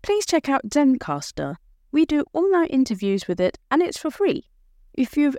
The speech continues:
ever thought about podcasting before and realized that you need a lot of different tools and services,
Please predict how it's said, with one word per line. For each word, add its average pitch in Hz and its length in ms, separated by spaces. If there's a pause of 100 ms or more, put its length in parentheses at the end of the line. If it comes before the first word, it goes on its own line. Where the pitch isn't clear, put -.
ever 359 200
thought 311 260
about 240 260
podcasting 143 680
before 139 360 (260)
and 262 160
realized 294 480 (200)
that 269 120
you 269 100
need 285 220 (100)
a 277 60
lot 330 240
of 262 120
different - 340
tools 202 420
and 185 140
services, 170 600